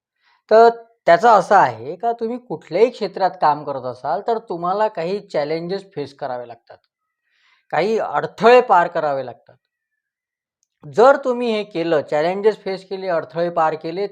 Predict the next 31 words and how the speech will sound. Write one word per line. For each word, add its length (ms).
तरच 460
तुम्हाला 320
पाहिजे 340
तिथे 260
तुम्ही 260
पोहोचू 300
शकता. 340
म्हणजे 140
तुमचं 200
जे 100
टार्गेट 420
असतं 220
की 80
मला 180
इथपर्यंत 360
पोहोचायचं 540
आहे, 80
चॅलेंजेस 440
फेस 220
करावे 320
लागतात 320
सगळ्यांना, 380
अडथळे 380
पण 180
पार 200
करावे 320
लागतात. 300
जर 360
तुम्ही 300
हे 80
केलं 520